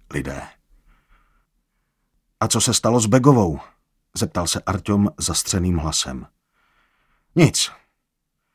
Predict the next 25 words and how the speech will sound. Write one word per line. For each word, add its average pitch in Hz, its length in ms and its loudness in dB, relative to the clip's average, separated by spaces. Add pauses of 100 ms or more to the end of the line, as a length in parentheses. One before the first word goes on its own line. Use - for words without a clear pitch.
(440)
Když 135 240 2
tu 135 100 4
hrůzu 120 320 4
viděli, 117 360 4
vyhodili 107 400 4
do 101 100 2
povětří 101 460 0
tunel 98 320 2
vedoucí 95 420 0
k - 80 -8
Poležajevské. 78 840 -4 (800)
Jak 117 160 -2
jsem 139 160 4
se 131 120 2
doslechl, 123 500 0
je 110 120 2
teď 101 140 -2
dobrých 104 420 0
čtyřicet 110 600 -2
metrů 107 320 0
zasypaných. 82 840 -4
To 107 100 -4
se - 140 -4
nedá 92 240 -2
odstranit 90 580 -6